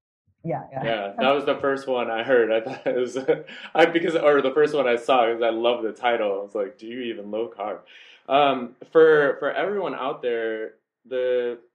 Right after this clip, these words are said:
Speaker 2: ketosis and, and all of this stuff, for instance, by the time that your, your podcast episode launches, Callie, uh, Sean Stevenson's episode will have come out. And he's got amazing guests, but he just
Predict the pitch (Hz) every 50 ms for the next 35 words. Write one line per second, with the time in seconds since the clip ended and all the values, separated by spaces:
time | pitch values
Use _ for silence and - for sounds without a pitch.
0 | _ _ _ - - 156 151 151 160 160 190 190 - 170 139 120 - - 120 117
1 | 120 - 123 123 - - 131 143 156 139 131 120 120 - 127 123 - - - 127
2 | 127 131 131 127 - 127 - - 120 120 127 135 135 131 127 131 - 156 165 165
3 | 156 139 123 117 107 - - 117 127 131 127 120 117 95 92 120 123 120 - 120
4 | 113 110 - 113 113 110 - 104 101 _ 110 _ 104 101 104 92 101 101 110 120
5 | - 117 90 - _ 107 104 104 101 101 101 _ _ _ _ _ _ _ _ -
6 | 110 110 107 107 - - 135 135 139 135 135 - 123 123 127 131 117 107 - _
7 | 107 101 101 95 92 _ _ _ _ - 113 117 117 113 110 - 107 104 104 104
8 | 110 107 107 - - - - 110 101 98 104 104 98 - - _ _ _ _ _
9 | _ _ _ 104 110 110 110 110 107 107 107 107 107 107 107 - - - - 143
10 | 143 156 156 139 127 - - - - _ _ _ - 127 107 104 98 - - 113
11 | 113 107 120 120 120 123 113 117 110 107 107 107 104 101 - - - 110 104 -
12 | 151 156 135 151 151 147 -